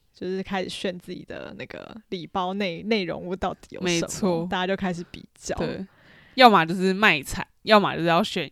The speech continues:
Speaker 2: 耀。
Speaker 1: 对，但这经这次过后，我真的觉得的确有些区不能住，比如浦东不能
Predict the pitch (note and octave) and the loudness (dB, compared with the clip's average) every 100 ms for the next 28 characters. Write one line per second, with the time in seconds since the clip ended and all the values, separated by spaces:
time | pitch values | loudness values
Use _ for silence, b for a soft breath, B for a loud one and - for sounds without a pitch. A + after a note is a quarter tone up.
0 | - F3 F#3 - G3 - - A3+ - B3+ | -2 0 0 -2 -2 -2 -6 -12 0 2
1 | C4 D#4 C4 - C4 C#4 B3+ A#3 A3 A3 | 4 4 4 2 0 2 4 4 6 6
2 | A3+ F#3+ F3+ G#3 G3 - - - G3 B3 | 8 4 2 -2 -2 -4 -6 -6 0 2
3 | G#3 G3 F#3 - - F#3+ F#3+ - - G3 | 2 0 -2 -6 -8 -8 -8 -10 -8 -6
4 | G#3 G3 - G3+ G3+ G3 B3+ A#3 | -4 -2 -4 -4 -2 2 4 4